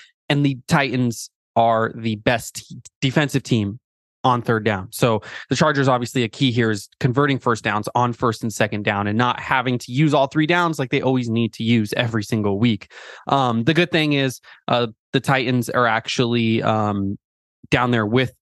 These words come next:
the Chargers. They're tied in percentage wise in converting their first, their first downs on first or second down. So they're kinda, like, the same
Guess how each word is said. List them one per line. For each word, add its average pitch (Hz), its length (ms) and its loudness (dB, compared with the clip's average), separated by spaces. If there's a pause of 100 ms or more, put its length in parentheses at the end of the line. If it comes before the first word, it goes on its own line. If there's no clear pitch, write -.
the 131 80 0
Chargers. 101 460 -2
They're 123 140 2
tied 120 520 0
in - 200 -6 (180)
percentage 135 420 0
wise 98 380 0
in 120 140 -6
converting 117 420 0
their 110 100 0
first, 113 420 -2
their 120 140 4
first 147 260 0
downs 120 220 2
on 123 200 0
first 120 260 -2
or 113 60 -2
second 110 300 -2
down. 101 280 0 (460)
So 135 180 2
they're 131 120 0
kinda, 135 240 2
like, 117 160 0
the 131 80 -2
same 127 380 0